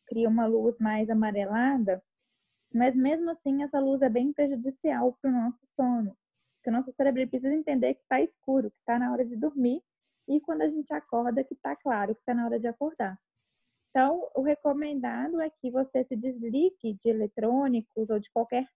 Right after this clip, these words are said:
tela me-, de meia hora a uma hora antes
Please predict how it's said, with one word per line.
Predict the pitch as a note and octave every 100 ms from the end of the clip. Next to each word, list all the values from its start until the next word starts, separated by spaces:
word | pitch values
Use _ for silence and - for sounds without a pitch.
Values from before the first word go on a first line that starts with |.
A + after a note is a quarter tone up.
| _
tela | C4 C4 C#4 A3 F#3+ G#3+ _ _ _ _ _ _ _ _ -
me-, | C4 C4
de | A3+ C#4+
meia | C#4+ D4+ F#4+ F#4+ D4
hora | B3+ C#4+ D#4+ -
a | C4
uma | C#4 E4 F4 D4+
hora | C#4 C#4+ E4+
antes | B3 G#3+ G#3 _